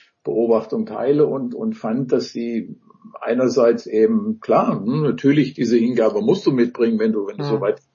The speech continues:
Speaker 1: äh, spielst, aber, äh, sie ist, sie ist ja immer für mich ein total rationaler Mensch gewesen. Also jemand, der,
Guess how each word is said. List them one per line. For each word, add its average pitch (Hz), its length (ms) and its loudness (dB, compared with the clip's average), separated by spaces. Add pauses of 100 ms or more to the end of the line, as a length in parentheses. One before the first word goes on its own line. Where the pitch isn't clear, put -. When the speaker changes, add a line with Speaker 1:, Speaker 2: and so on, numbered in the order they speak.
(100)
Speaker 1:
äh, 101 380 0
spielst, 127 640 2
aber, 120 320 2 (520)
äh, - 500 -6
sie 131 240 -6
ist, - 280 -6
sie 151 140 -2
ist 156 160 -2
ja 156 80 4
immer 160 360 2 (240)
für - 140 -2
mich 147 180 0
ein 147 100 2
total 175 440 0
rationaler 151 720 2
Mensch 117 280 0
gewesen. 120 540 -2
Also 120 180 -2
jemand, 127 420 -2
der, 107 300 2